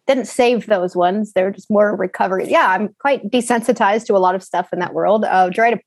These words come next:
put that part behind me, some interesting memories. But yeah, very interesting career. I, I'm grateful for the people who wanna be out there getting between the good and the bad, right? And I'm glad I got to do it for a while. Now I know I can appreciate it a lot more. But yeah, just definitely not my thing.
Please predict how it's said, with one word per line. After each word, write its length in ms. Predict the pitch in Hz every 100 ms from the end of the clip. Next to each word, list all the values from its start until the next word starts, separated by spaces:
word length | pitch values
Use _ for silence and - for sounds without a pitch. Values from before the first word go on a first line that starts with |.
| -
put 160 | -
that 200 | 220 - -
part 300 | 226 196 - _
behind 340 | 185 185 214
me, 140 | 190 202
some 300 | 190 180 - _ 233
interesting 440 | - 202 - 190
memories. 440 | 180 165 170 208 -
But 120 | 202
yeah, 180 | 190 151 - _
very 200 | 269 381 262
interesting 460 | 254 202 202 180
career. 260 | - 180 185
I, 180 | 214 - -
I'm 80 | 233
grateful 420 | 240 214 254 226
for 100 | 226
the 100 | 196
people 340 | - 233 208
who 120 | 196 202
wanna 200 | 196 180
be 220 | 202 185
out 220 | 180 -
there 380 | 175 170 165 - _ _
getting 220 | 202 185
between 580 | 175 180 208 170 175 165
the 80 | -
good 280 | 190 185 175 -
and 140 | 190
the 40 |
bad, 400 | 175 151 156 160 190
right? 260 | 165 156 - - _
And 360 | 185 165 160 160 _ _
I'm 80 | 190
glad 240 | 180 185
I 80 | 185
got 180 | 185 175
to 100 | -
do 100 | 185
it 120 | 175 -
for 100 | 185
a 60 |
while. 340 | 185 247 339 320
Now 160 | 196
I 80 | 175
know 280 | 175 240 247
I 100 | 185
can 140 | 175
appreciate 400 | 175 226 214 202 202
it 60 |
a 60 | 180
lot 180 | 185 196
more. 340 | 196 190 190 _ _
But 160 | 180 165
yeah, 180 | 156 175
just 220 | - - -
definitely 240 | 185 170
not 140 | 175 170
my 100 | 170
thing. 220 | - -